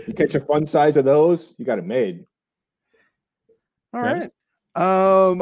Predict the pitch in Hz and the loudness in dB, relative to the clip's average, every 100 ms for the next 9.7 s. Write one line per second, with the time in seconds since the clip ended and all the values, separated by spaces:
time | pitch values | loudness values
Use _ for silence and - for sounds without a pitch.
0 | - 180 226 226 208 190 180 185 160 - | -4 -2 2 2 2 -2 2 2 2 0
1 | 160 156 143 139 143 139 131 143 131 120 | 2 2 2 -2 -2 -2 -4 -4 -6 -6
2 | 131 131 131 123 120 123 120 - 123 127 | -6 -6 -6 -8 -8 -8 -8 -8 -10 -8
3 | 123 120 - - - - 131 127 135 127 | -8 -8 -12 -12 -12 -8 -8 -4 -4 -2
4 | 120 127 120 120 120 131 123 120 123 127 | 2 2 2 0 -4 -2 -2 -4 -4 -2
5 | 120 120 123 120 120 - 123 120 113 120 | -2 -4 -4 -4 -6 -6 -8 -6 -2 -2
6 | 120 117 117 113 117 113 - - 135 117 | -2 -6 -8 -8 -8 -8 -14 -8 -4 -2
7 | 120 123 117 - - - - - - 120 | -2 -4 -4 -6 -10 -16 -20 -20 -12 -8
8 | 113 113 113 120 117 120 - - - 127 | -8 -8 -8 -6 -4 -6 -6 -12 -6 -4
9 | 120 113 107 107 107 104 104 | -4 -8 -12 -12 -12 -12 -14